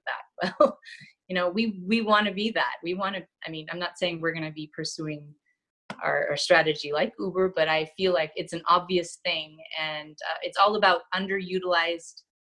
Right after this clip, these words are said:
uh, services. Uber was about underutilized assets, right? Um, ca-, you know, cars, people's time, uh, to drive. And that's, that's essentially what time banking is, to, um,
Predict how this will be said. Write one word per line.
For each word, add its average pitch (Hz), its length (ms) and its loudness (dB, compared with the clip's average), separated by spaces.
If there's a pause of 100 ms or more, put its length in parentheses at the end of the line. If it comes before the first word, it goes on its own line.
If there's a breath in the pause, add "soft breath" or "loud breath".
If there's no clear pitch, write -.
(280)
uh, 165 220 -2
services. 220 680 -4
Uber 208 280 0
was 190 180 0
about 185 260 4
underutilized 180 920 0 (140)
assets, 202 300 -4 (160)
right? 185 240 -2 (380)
Um, 160 280 -10 (240)
ca-, 175 100 -10 (140)
you 170 60 -12
know, 156 80 -10 (100)
cars, 160 460 -2 (460 soft breath)
people's 175 340 -4
time, 165 520 2 (100)
uh, 147 200 -2
to 156 160 -8
drive. 151 520 4 (240)
And 156 320 -4 (760)
that's, 180 320 4
that's 185 160 -4
essentially 185 600 0
what 170 280 0
time 214 200 2
banking 147 380 -4 (120)
is, - 160 -16 (520 loud breath)
to, 160 600 -2
um, 151 480 -2